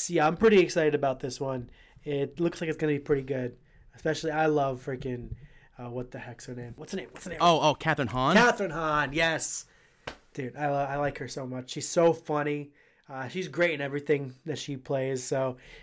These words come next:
Speaker 1: uh, yeah, I'm really looking forward to this one. How about you?
Speaker 2: Oh, yeah. I am totally looking forward to this one. I mean, everything that Kathryn Hahn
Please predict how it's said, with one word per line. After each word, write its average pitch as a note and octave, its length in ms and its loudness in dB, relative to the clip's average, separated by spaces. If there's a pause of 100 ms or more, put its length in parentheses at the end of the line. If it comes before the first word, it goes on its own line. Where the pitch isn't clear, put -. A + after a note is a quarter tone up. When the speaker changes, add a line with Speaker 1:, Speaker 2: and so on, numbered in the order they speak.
(160)
Speaker 1:
uh, C3 280 -4
yeah, C#3+ 200 2
I'm F3 140 -4
really F#3 180 6
looking F3+ 180 2
forward D#3+ 200 4
to C#3+ 60 -6
this C#3+ 160 2
one. B2+ 160 -4
How C#3 100 -4
about C#3+ 200 2
you? C3 240 -4 (260)
Speaker 2:
Oh, C#3 120 6
yeah. F2+ 280 -2
I D3 200 4
am A#2+ 340 4 (380)
totally A#2 220 0
looking G2 200 -6
forward F#2+ 240 -6
to F#2 60 -12
this G2 180 -8
one. G2+ 160 -4
I G#2 60 -4
mean, G#2 220 -4 (380)
everything A#3 360 -2
that C3+ 380 -4 (340)
Kathryn B2+ 460 -6
Hahn G#2 520 -12